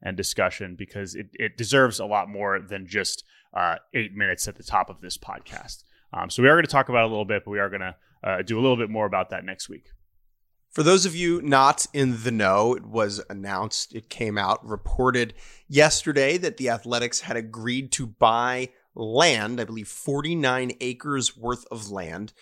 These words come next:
Speaker 2: in the city of Las Vegas, Nevada, which is far from the city of Oakland, <laughs> where they currently play, with the purpose of opening a new stadium there at the he-,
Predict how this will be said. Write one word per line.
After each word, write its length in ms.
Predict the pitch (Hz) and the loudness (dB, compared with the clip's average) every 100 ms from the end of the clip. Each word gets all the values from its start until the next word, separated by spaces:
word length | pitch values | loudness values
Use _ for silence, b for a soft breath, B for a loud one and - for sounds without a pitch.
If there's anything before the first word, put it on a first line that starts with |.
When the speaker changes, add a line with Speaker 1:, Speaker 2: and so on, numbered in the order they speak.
| b b - | b b -4
Speaker 2:
in 140 | 131 | -2
the 120 | 113 | 0
city 440 | 107 - 208 226 - | 0 2 2 2 0
of 160 | 120 | -2
Las 240 | 117 117 117 | 2 0 0
Vegas, 420 | 117 151 180 - | 2 2 2 0
Nevada, 520 | 175 127 110 92 78 - _ _ | -2 2 2 2 -4 -10 _ _
which 140 | - | -2
is 140 | 131 104 | 0 0
far 680 | - - 196 120 101 107 - | -2 6 8 10 6 4 -2
from 300 | - - 110 | -6 -4 -2
the 120 | 127 | 0
city 460 | - - 80 90 95 | 2 0 -2 -8 -10
of 120 | 110 - | -12 2
Oakland, 460 | 170 202 - 117 131 | 6 6 4 -4 -2
<laughs> 40 | |
where 160 | - 131 | 2 2
they 160 | - 139 | 2 -6
currently 460 | - 104 104 104 | -4 -6 -4 -6
play, 460 | 92 175 180 180 175 b b b b b _ _ _ | -8 2 4 4 -2 b b b b b _ _ _
with 200 | 220 254 | 2 2
the 60 | 185 | 4
purpose 440 | - 160 165 147 | 6 6 4 2
of 160 | 139 123 | 0 0
opening 360 | 139 127 139 127 | 0 2 0 2
a 40 | |
new 120 | 120 | 0
stadium 460 | 117 127 117 117 110 | -2 0 0 -2 -2
there 180 | 107 92 | -2 -2
at 100 | 98 | -2
the 80 | |
he-, 240 | 92 107 | -6 -6